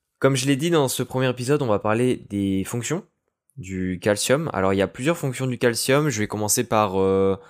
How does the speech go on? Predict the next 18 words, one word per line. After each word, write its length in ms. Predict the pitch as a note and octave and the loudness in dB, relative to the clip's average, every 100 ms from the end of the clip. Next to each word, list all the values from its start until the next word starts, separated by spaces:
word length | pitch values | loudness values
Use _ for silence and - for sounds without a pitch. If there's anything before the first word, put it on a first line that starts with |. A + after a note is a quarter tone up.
| - - _ _ _ | -20 -20 _ _ _
l'une 420 | G#2+ A#2+ B2+ C3 | -2 0 0 -2
qui 260 | - - | -6 -2
est 540 | A2 A2+ A2+ A2+ A2 A2 | 2 4 4 4 2 0
des 180 | F#2 A2 | -2 -4
plus 180 | - | -4
connues, 240 | B2 C3+ D3+ | -2 0 0
mais 140 | E3+ | 0
pas, 320 | - C3 C#3 | 0 0 2
euh, 520 | B2+ A#2 A2 A2 A2 A2 | 4 4 2 0 0 -2
celle 240 | - A#2+ | -2 -4
que 280 | - A2+ G#2+ | -2 -2 -2
tout 200 | - - | -6 -8
le 60 | |
monde 160 | A#2+ A#2 | -6 -4
connaît 340 | - A2+ A#2 | -4 -2 -2
de 80 | A#2 | -2
manière 300 | A2 G#2 G2 | -2 -2 -4
instinctive, 560 | G#2 A2+ G#2+ - D#3 | -4 -4 -6 -2 -2